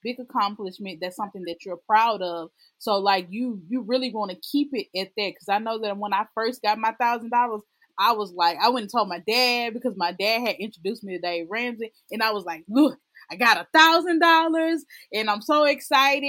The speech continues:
And he was so proud and stuff like that. So, you know, like, when your emergency fund, especially when you built it, when it get low,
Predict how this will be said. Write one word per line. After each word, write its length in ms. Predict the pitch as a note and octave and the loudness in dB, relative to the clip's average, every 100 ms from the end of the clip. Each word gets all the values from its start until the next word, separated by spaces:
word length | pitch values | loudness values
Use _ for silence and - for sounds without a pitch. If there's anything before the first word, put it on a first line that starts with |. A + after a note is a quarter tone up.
| C#4 A#3 | 0 -2
And 100 | A#3 | 0
he 160 | D4 | -2
was 200 | C#4 C4+ | 0 -4
so 200 | C4+ B3 | -2 -4
proud 360 | B3 C4 A#3+ A#3+ | -2 2 2 2
and 80 | B3 | -6
stuff 200 | - A#3 A3+ | -6 -6 -6
like 200 | G#3+ G#3+ | -8 -8
that. 220 | G#3 G3 | -10 -8
So, 120 | G3 | -8
you 180 | F3+ G3+ | -8 -8
know, 260 | F#3+ E3+ F3 _ _ _ | -8 -6 -8 _ _ _
like, 380 | G3 F#3 F#3 F#3 _ _ _ G#3 | -4 -2 -4 -8 _ _ _ -14
when 240 | G#3+ A#3+ | -8 -2
your 140 | B3 | -2
emergency 460 | A#3 B3+ C#4+ C#4+ C#4 C4+ | 0 0 -2 -4 -6 -4
fund, 320 | B3+ B3+ A3 | -4 -4 -6
especially 500 | G#3 - A3+ A#3 G#3+ | -8 -8 -10 -8 -12
when 180 | G3+ G3 | -10 -12
you 100 | E3+ | -8
built 240 | F#3 G#3 G#3 | -6 -6 -6
it, 180 | G3 - _ _ - | -8 -8 _ _ -14
when 180 | G3+ | -6
it 200 | B3 G#3 | -6 -4
get 200 | G#3 B3 | -2 -4
low, 360 | A#3 A#3 B3 | 0 0 0